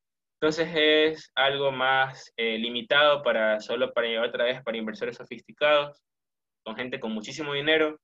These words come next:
que está dispuesta a asumir ese riesgo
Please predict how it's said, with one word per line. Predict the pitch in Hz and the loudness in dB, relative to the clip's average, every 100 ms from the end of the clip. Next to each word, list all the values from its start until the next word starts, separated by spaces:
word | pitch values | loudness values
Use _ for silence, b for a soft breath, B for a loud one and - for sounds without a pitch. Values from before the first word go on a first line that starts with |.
| _ _ | _ _
que | 117 | -8
está | 113 127 | 0 0
dispuesta | 139 139 143 156 156 - 135 | 0 -4 0 2 0 -2 0
a | 113 | -2
asumir | 107 113 117 139 | -6 -6 -4 -2
ese | 147 147 120 | -2 -2 -4
riesgo | 135 151 156 147 | 0 0 -2 -8